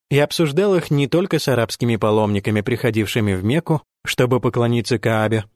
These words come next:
но и с христианами из соседней Абиссинии, и с евреями, которых было много в арабских городах. Из всех рассказов евреев и христиан наибольшее впечатление на него произвело то, что рассказывали и те, и другие о едином,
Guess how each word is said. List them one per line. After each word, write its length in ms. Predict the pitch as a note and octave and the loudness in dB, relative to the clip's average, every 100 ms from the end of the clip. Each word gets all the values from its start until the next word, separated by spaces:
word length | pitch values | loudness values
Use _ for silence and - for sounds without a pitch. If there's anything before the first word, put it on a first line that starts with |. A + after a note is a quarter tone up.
| _ _ _ | _ _ _
но 160 | D3 G3 | 2 2
и 60 | |
с 60 | F#3+ | 2
христианами 680 | F3 D#3+ D3+ D3+ F3+ F3 E3 | -2 0 2 2 2 0 0
из 80 | |
соседней 600 | - C3+ - D#3 D3+ D#3 - | 0 -2 0 0 0 -2 0
Абиссинии, 800 | D3 C3 A#2+ - E3+ A2+ E2+ C#2+ _ _ - | 0 0 -4 -2 0 0 -2 -10 _ _ -2
и 120 | D3 | -2
с 100 | - | 0
евреями, 580 | A#2 G#2+ B2 D3+ C3+ G#2 | 0 2 2 2 0 0
которых 420 | A2 A#2 A2 G#2 | -2 0 0 0
было 220 | B2 B2 | 2 2
много 380 | A2+ A2+ C3+ B2+ | 2 0 2 0
в 60 | |
арабских 480 | A2 G2+ G2 - G#2 | 2 0 -2 -2 -2
городах. 460 | F#2 A2 A2 F#2 - _ _ _ _ _ _ _ | 0 -2 0 -2 -6 _ _ _ _ _ _ _
Из 220 | - F#2+ - | -4 -2 -2
всех 320 | - D3+ D3+ | 0 0 2
рассказов 540 | C#3 - C#3+ D3 B2+ | -2 2 0 2 0
евреев 480 | B2 A#2 B2 D#3 D3 | 0 0 2 0 -2
и 60 | B2+ | -2
христиан 560 | B2+ A2+ C#3 D3+ D#3+ | -2 0 0 0 0
наибольшее 480 | C3 A2 C#3+ F3+ F#3+ | -2 0 -2 0 -4
впечатление 640 | - F3 D#3 F3+ G3 F#3+ | -2 -4 -4 -2 0 0
на 120 | E3+ | 0
него 240 | D3 C#3+ E3+ | 0 0 0
произвело 480 | D#3 C#3 C3 C3 B2+ | 0 0 2 2 2
то, 180 | F3 | -2
что 220 | D#3+ - C#3 | -2 -2 0
рассказывали 640 | B2 - E3 D#3 D#3 D3+ | 0 0 0 2 0 0
и 80 | C#3+ | 0
те, 200 | D#3 D3+ | 0 0
и 40 | |
другие 440 | C#3 C3+ D3 E3 D#3 | 0 0 2 0 0
о 160 | D#3 | 0
едином, 640 | C3 A#2+ A2+ D3+ A#2+ D#2+ | 0 0 -2 0 0 -4